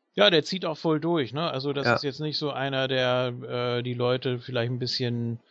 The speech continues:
Speaker 1: suplext und dann mal gucken, wo sie landen. So irgendwie wie, wie ein Hernandez zum Beispiel das ja gemacht hat oder irgendwie so einfach mal, ja,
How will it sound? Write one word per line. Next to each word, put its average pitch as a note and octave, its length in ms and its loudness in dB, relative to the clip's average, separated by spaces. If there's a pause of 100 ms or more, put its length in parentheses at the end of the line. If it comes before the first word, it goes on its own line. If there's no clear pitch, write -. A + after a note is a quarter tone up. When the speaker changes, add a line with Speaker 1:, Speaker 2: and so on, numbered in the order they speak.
(680)
Speaker 1:
suplext G3+ 680 4
und E3 100 2
dann D#3 160 2
mal D3 160 2
gucken, E3+ 340 -4
wo D3 100 0
sie C#3+ 140 2
landen. F3+ 680 -2 (1160)
So D#3 100 -4
irgendwie C#3+ 360 2
wie, B2+ 220 0
wie B2+ 80 -2
ein A#2+ 60 -2
Hernandez C3 580 0
zum F3 200 -2
Beispiel E3 400 0
das D#3 180 -2
ja D#3+ 140 2
gemacht D#3 380 -4
hat D#3 160 0
oder A#2 300 0
irgendwie A#2+ 240 -2
so A2+ 100 -2
einfach A#2 360 -4
mal, A2 340 -2 (840)
ja, A#2+ 360 -2